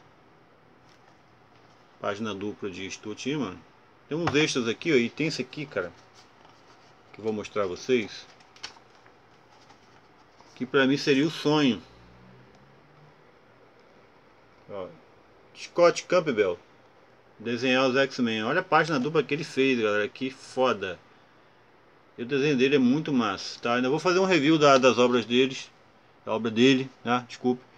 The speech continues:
Muito boa, adoro o desenho dele, tá? Aí tem mais extras, ok? Extras e extras, ok? Muito bom.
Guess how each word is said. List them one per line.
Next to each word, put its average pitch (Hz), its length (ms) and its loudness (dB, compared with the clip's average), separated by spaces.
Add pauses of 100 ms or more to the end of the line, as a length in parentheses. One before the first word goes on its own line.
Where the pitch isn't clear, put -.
(640)
Muito 143 240 -2
boa, 135 420 8 (200)
adoro 135 380 6
o 147 40 -2
desenho 127 280 4
dele, 120 300 2 (360)
tá? 113 260 -6 (320)
Aí 139 280 0
tem 151 120 0
mais 127 300 4
extras, 127 640 -2 (440)
ok? 120 300 -6 (600)
Extras 107 520 -10
e 98 220 -12
extras, 123 360 -12 (1300)
ok? 117 300 -8 (1200)
Muito 156 480 -2
bom. 120 340 2